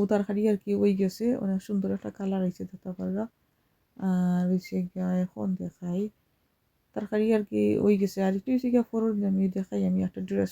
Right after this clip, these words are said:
বা করছি, ও ড্রেসটা পিন্ধিয়া যাইমু, রাতকু আর কি তা-, যাইমু তার আগে করে যেহেতু ওই ব্ল্যাক কালার মাঝে একবার সিম্পল একটা ড্রেস পিন্ধিলেই মনে। তো ওলা কি ড্রেসটা খারাপ নাই, সুন্দর আছে।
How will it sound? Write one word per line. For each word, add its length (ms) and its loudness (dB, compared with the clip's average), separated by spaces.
বা 140 -4
করছি, 380 -6
ও 160 6
ড্রেসটা 400 4
পিন্ধিয়া 360 0
যাইমু, 400 4
রাতকু 480 -2
আর 100 -2
কি 100 -6
তা-, 200 -12
যাইমু 240 -2
তার 200 -8
আগে 160 -4
করে 180 0
যেহেতু 360 -2
ওই 180 0
ব্ল্যাক 340 2
কালার 160 -2
মাঝে 280 0
একবার 360 -2
সিম্পল 440 -10
একটা 200 -8
ড্রেস 340 -8
পিন্ধিলেই 360 -2
মনে। 280 0
তো 40 -4
ওলা 320 6
কি 160 -4
ড্রেসটা 600 -4
খারাপ 280 -2
নাই, 160 0
সুন্দর 360 -4
আছে। 320 -8